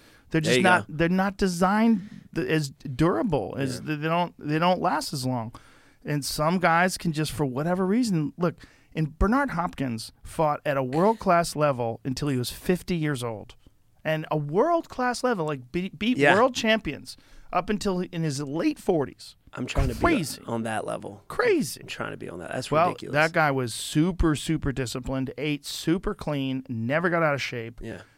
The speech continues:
Speaker 1: And, you know, just, and he fought so defensively responsible.
Speaker 2: Yeah.
Speaker 1: Like, you
Speaker 2: Very
Speaker 1: know,
Speaker 2: smart fighter.
Speaker 1: oh, yeah,
Speaker 2: The
Speaker 1: just
Speaker 2: fight I Q is just really good.
Speaker 1: never got in crazy wars.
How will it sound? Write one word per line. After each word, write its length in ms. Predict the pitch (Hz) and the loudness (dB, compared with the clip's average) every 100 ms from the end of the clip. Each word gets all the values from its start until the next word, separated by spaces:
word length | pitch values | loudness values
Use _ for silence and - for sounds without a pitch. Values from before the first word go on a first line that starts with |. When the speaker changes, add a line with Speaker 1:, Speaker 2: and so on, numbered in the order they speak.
| _ | _
Speaker 1:
And, 320 | 139 143 143 - | -6 -4 -6 -4
you 100 | 135 | -2
know, 180 | 135 127 | -2 -2
just, 260 | 135 120 - | -6 -6 -6
and 140 | 147 | -6
he 40 | |
fought 380 | 127 - 151 - | -6 -2 -2 -2
so 320 | - - 156 147 - - | -6 -2 0 -2 -6 -16
defensively 760 | 117 127 - - 156 151 143 135 | -8 -8 -4 -4 -2 -4 -6 -4
responsible. 800 | 123 - 131 123 - - 90 - - | -6 -6 -6 -8 -10 -14 -14 -16 -16
Speaker 2:
Yeah. 180 | 98 - 143 | -16 -8 -2
Speaker 1:
Like, 240 | 135 120 - - | -2 -4 -14 -4
you 100 | 139 | 0
Speaker 2:
Very 100 | 123 | 2
Speaker 1:
know, 60 | 120 | 0
Speaker 2:
smart 340 | 120 95 87 | -4 -6 -8
fighter. 240 | 107 73 78 | -10 -8 0
Speaker 1:
oh, 220 | 170 139 | 2 2
yeah, 420 | 113 131 143 123 | 0 0 0 0
Speaker 2:
The 60 | 113 | -4
Speaker 1:
just 140 | 143 | 2
Speaker 2:
fight 120 | 127 | 2
I 80 | 120 | 2
Q 200 | 110 123 | -2 -6
is 80 | 117 | -6
just 240 | 113 113 - | -8 -10 -12
really 320 | 117 120 285 | -4 0 4
good. 120 | 320 | 4
Speaker 1:
never 320 | 285 190 156 127 | 4 4 4 2
got 260 | 139 131 | 2 2
in 180 | 127 123 | 0 -4
crazy 520 | - 147 143 123 123 | -4 -2 -2 -2 -6
wars. 800 | 107 101 120 120 107 98 - - | -6 -6 -4 -4 -4 -8 -14 -14